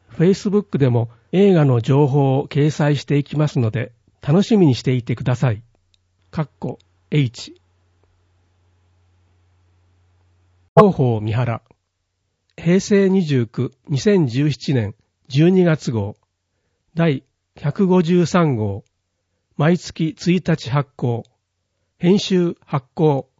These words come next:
三原市総務広報課。郵便番号七二三の八六零一。広島県三原市港町三丁目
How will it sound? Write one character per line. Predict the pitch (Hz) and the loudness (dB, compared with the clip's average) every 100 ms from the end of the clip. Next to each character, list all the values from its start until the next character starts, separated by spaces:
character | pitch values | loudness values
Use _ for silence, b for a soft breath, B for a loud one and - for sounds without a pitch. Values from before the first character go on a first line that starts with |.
| _ _ _ _ - | _ _ _ _ -2
三 | 156 | 0
原 | 180 190 | 2 0
市 | - 127 - _ _ - | -2 -6 -8 _ _ -12
総 | - 190 196 | -2 2 2
務 | 190 | 0
広 | - 160 151 | 0 2 2
報 | 151 147 | 2 0
課。 | - 120 - _ _ _ _ _ _ _ _ _ - | -2 -8 -8 _ _ _ _ _ _ _ _ _ -4
郵 | 160 190 | 0 2
便 | 196 196 | 2 2
番 | 185 180 139 | 0 -2 -2
号 | 110 107 - _ _ _ | -4 -4 -10 _ _ _
七 | 127 151 196 | 0 4 4
二 | 202 175 | 4 2
三 | - 135 127 | 2 -2 -2
の | 113 117 - _ | -4 -6 -10 _
八 | - 139 - 185 | -8 -8 -2 0
六 | 190 - 143 | 0 0 -2
零 | 127 127 | 0 0
一。 | 117 - 107 - _ _ _ _ _ _ _ _ _ | -2 -6 -16 -16 _ _ _ _ _ _ _ _ _
広 | - 160 175 | -2 0 2
島 | 190 190 | 0 0
県 | 165 127 117 | 0 0 0
三 | 127 | 0
原 | 143 139 | 0 0
市 | - 120 - _ _ | -4 -12 -14 _ _
港 | 151 185 185 | -2 0 0
町 | 170 135 131 | 0 -2 -4
三 | - 131 135 | -4 -2 -2
丁 | 147 123 | -2 0
目 | 117 117 | -2 -4